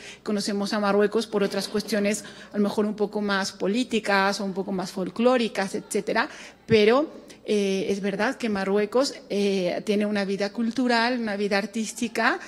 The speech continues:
que cada vez, cada vez se enriquece, eh, digamos, más, ujú, y que se, también se internacionaliza. Pero, pues, desgraciadamente, como decía, a veces, pues, hay, hay, hay cosas que no son muy conocidas. Incluso en España do-, yo doy clases en España, soy profesora de antropología en España,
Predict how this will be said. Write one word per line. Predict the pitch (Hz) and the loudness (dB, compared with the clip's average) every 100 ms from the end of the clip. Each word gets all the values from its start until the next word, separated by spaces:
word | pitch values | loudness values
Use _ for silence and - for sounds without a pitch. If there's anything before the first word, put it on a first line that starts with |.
| - - - | -18 -20 -8
que | - 220 254 - - - | 2 4 4 2 -6 -2
cada | 214 202 | 2 4
vez, | 208 254 277 - | 4 4 2 0
cada | 226 208 | 0 0
vez | 214 277 - | 0 0 -2
se | - | -6
enriquece, | 214 190 196 208 208 240 240 240 | -4 -4 -4 -2 -2 0 0 0
eh, | 214 208 202 196 196 | -2 -2 -2 -4 -4
digamos, | 190 190 202 196 202 302 | -2 -2 -2 -2 -4 -2
más, | 208 233 359 - - - - - | 2 2 0 -6 -16 -20 -20 -12
ujú, | 196 240 311 - | -4 -2 -2 -2
y | 220 | -2
que | 220 | 0
se, | 240 226 | 0 0
también | 214 196 190 196 | 0 0 0 0
se | 233 | -2
internacionaliza. | 220 196 202 190 208 202 185 180 - 196 - - - - - - | -2 -2 -2 -2 -2 -2 0 0 -2 -6 -10 -20 -20 -20 -20 -2
Pero, | 240 226 269 285 | 6 6 6 4
pues, | 226 | 0
desgraciadamente, | 196 196 185 202 202 196 208 | 0 -2 -2 0 0 0 0
como | 226 | 0
decía, | 208 202 208 | -2 2 2
a | |
veces, | 202 202 214 | 2 0 -4
pues, | 208 196 | -4 -4
hay, | 202 202 196 | -2 0 0
hay, | 202 208 202 | 0 -2 0
hay | 214 202 196 185 | 0 0 -2 -6
cosas | - 208 226 | -6 -4 -4
que | 233 | -4
no | |
son | 208 214 | -4 -2
muy | 202 | -2
conocidas. | 208 226 269 233 | 0 2 2 2
Incluso | 214 233 | 0 0
en | 240 | 0
España | 208 - 220 214 196 | -4 -2 0 2 2
do-, | 202 214 | 4 4
yo | 208 208 | 4 2
doy | 202 | 2
clases | 208 202 214 214 | 2 -2 -2 -4
en | 190 | -6
España, | - 208 214 | -4 -4 -4
soy | 226 | -4
profesora | 208 202 196 208 202 | -4 -4 -4 -4 -2
de | |
antropología | 202 202 196 190 190 202 | -2 -4 -2 -4 -2 -4
en | |
España, | 208 - 214 226 277 | -4 -4 -4 0 0